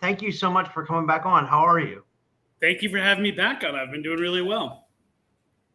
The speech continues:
Speaker 1: Yeah, and for guys, just to give my guest a proper introduction, um, thi-, I, I consider m-, this guest a, a paranormal legend as well.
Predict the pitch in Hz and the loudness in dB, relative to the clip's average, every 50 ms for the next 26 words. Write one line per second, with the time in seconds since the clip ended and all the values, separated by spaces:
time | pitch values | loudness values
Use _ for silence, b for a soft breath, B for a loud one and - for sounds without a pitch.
0 | _ _ _ - 170 185 190 165 147 - - 185 190 165 - 202 196 165 151 208 | _ _ _ -8 -2 0 2 2 2 2 0 -4 -4 -4 -2 -2 -2 2 6 8
1 | 208 196 180 147 - - 175 - 226 208 220 196 196 185 170 147 180 185 185 185 | 8 8 8 4 -4 -10 -10 -8 -2 0 2 4 4 4 4 4 0 0 0 -2
2 | - 170 156 - - - 170 170 175 175 180 175 170 165 160 170 156 151 151 156 | -2 -4 -4 -4 2 6 6 6 8 8 6 6 6 4 0 -4 -4 -2 2 2
3 | 160 165 - - 175 170 170 175 165 B B B B B 160 156 147 147 147 147 | 2 2 2 -4 -4 -4 -4 -4 -6 B B B B B 8 8 8 8 4 -4
4 | - _ - 180 151 196 240 233 - - - 143 170 190 233 240 - - 277 - | -10 _ -10 0 4 4 4 4 0 -6 -4 2 4 4 4 4 2 -4 2 4
5 | 196 226 226 247 247 240 - 208 196 185 175 170 170 165 165 165 165 165 160 151 | 4 4 4 0 -8 -8 -6 -4 -2 -2 0 -2 -4 -4 -2 -2 0 0 0 -2
6 | 160 160 156 - - 160 156 156 151 - 139 131 - - 135 135 - - 165 160 | -6 -8 -8 -2 0 0 0 0 -2 -6 -8 -8 -8 -6 -6 -8 -8 -6 -4 -2
7 | 160 160 156 156 156 156 156 151 139 - 170 151 151 147 156 156 151 139 135 - | 0 2 2 2 2 2 0 -2 -4 -2 -4 -4 -4 -4 -6 -6 -6 -6 -8 -8
8 | - 143 147 147 156 156 156 156 156 B B | -4 0 2 6 6 6 6 4 2 B B